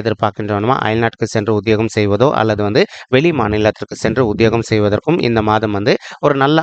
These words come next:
அற்புதமான, உன்னதமான, உகந்த மாதமாக நம்மளுடைய கடகம் ராசி, ஆயில்யம் நட்சத்திர நண்பர்களுக்கு நிச்சயமாக சாத்தியப்படுவதற்கும் வாய்ப்புகள் அதிகமாக ஏற்படுங்க. மேலும் ஒரு சில நண்பர்கள் வந்து நீங்க ஒரு இம்போர்ட்டன்ட் எக்ஸ்போர்ட் பிசினஸ் ஸ்டார்ட் பண்ணணும் அப்படின்னு ஒரு பிளான் வச்சுக்கிட்டு இருப்பீங்க.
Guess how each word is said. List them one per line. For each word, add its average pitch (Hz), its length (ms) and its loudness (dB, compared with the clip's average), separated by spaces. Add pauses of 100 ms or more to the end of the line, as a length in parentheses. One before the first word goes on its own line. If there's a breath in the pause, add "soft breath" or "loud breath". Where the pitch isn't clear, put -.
(120)
அற்புதமான, 120 440 0 (140)
உன்னதமான, 110 420 0 (140)
உகந்த 131 280 0 (100)
மாதமாக 104 480 -2 (100)
நம்மளுடைய 104 500 0 (260)
கடகம் 113 340 -2
ராசி, 104 280 -2 (340 loud breath)
ஆயில்யம் 117 320 -2
நட்சத்திர 110 360 -2 (120)
நண்பர்களுக்கு 101 540 0 (340 loud breath)
நிச்சயமாக 123 680 0
சாத்தியப்படுவதற்கும் 110 840 0
வாய்ப்புகள் 104 440 0
அதிகமாக 107 480 0
ஏற்படுங்க. 104 380 -2 (360)
மேலும் 110 280 2 (260 loud breath)
ஒரு 135 180 2
சில 127 260 2
நண்பர்கள் 104 420 0
வந்து 113 160 2 (320 loud breath)
நீங்க 107 160 0 (160)
ஒரு 113 200 0
இம்போர்ட்டன்ட் 127 440 -2
எக்ஸ்போர்ட் 113 360 -4
பிசினஸ் 110 300 -4
ஸ்டார்ட் 107 260 -2
பண்ணணும் 104 260 -2
அப்படின்னு 107 320 0
ஒரு 98 120 -4
பிளான் 104 260 0
வச்சுக்கிட்டு 104 320 -6
இருப்பீங்க. 104 280 0